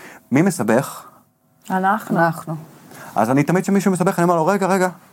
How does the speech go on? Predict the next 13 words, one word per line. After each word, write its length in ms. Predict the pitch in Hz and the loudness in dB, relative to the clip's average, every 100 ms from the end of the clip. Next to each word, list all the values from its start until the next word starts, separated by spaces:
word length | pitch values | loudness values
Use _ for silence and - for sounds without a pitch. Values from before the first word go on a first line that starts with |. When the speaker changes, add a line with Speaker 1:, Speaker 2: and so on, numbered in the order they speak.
| _ _ - | _ _ 0
Speaker 1:
מה 80 | |
אמרנו 260 | 156 156 147 | 2 4 4
בהתחלה?" 380 | 143 240 269 131 | 2 4 4 2
Speaker 3:
פשוט. 280 | 208 202 202 | 2 0 0
Speaker 1:
פשוט. 480 | - 156 151 143 - | -2 2 2 2 -2
Speaker 3:
בוא 120 | 202 233 | 0 0
נחשוב 260 | 240 220 220 | 0 -4 -4
פשוט. 300 | 185 - 147 | -8 -4 -2
Speaker 1:
פשוט. 320 | 160 160 151 - - | 0 0 -2 -4 0
אני 160 | 127 | 2
עושה 300 | 127 123 160 | 2 2 0
Speaker 2:
כן. 60 | 175 | 2
Speaker 1:
ביחד, 360 | 147 139 160 | 4 2 2